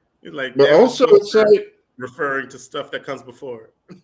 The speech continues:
Speaker 1: <laughs>
Speaker 2: honestly, though, it gets repetitive. Like, it's one thing to read a book and love it. It's another thing to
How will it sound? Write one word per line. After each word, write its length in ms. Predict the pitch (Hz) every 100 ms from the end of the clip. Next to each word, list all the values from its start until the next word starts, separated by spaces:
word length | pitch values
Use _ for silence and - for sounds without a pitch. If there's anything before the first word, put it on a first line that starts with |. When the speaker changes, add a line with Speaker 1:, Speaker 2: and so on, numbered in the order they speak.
| 285 -
Speaker 1:
<laughs> 520 | - _ 233 _ 151
Speaker 2:
honestly, 520 | 214 262 269 262 - -
though, 340 | 202 247 233 -
it 120 | 170
gets 220 | 240 240
repetitive. 840 | 208 - 160 190 139 92 92 - - _
Like, 600 | 120 127 123 120 - - _ _ _ _ _ _ _ _ _ _ _ _ _ _ _ _ _ -
it's 200 | 151 185
one 200 | 226 233
thing 180 | 196 165
to 60 |
read 300 | 123 139 147
a 60 | 127
book 320 | 110 127 123
and 180 | 113 110
love 260 | 117 113
it. 380 | 107 104 101 - _
It's 160 | 120 147
another 420 | 139 165 160 156
thing 440 | 143 135 131 120 _
to 540 | 147 123 117 107 104